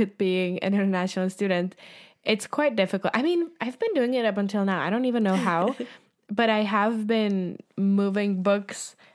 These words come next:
Speaker 1: around. Like, I've been buying books here, then bringing them home. But I think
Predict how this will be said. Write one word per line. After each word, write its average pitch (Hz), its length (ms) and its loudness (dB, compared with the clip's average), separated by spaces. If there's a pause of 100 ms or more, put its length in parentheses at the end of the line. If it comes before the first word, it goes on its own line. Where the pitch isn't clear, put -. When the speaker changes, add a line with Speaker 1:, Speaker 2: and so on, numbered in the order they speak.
(140)
Speaker 1:
around. 196 420 2
Like, 196 160 0
I've 196 160 0
been 208 180 0
buying 185 240 0
books 175 260 -6
here, 240 260 2
then 214 220 0
bringing 190 320 -2
them 190 120 -2
home. 196 220 0
But 196 100 0
I 196 100 0
think 214 380 -4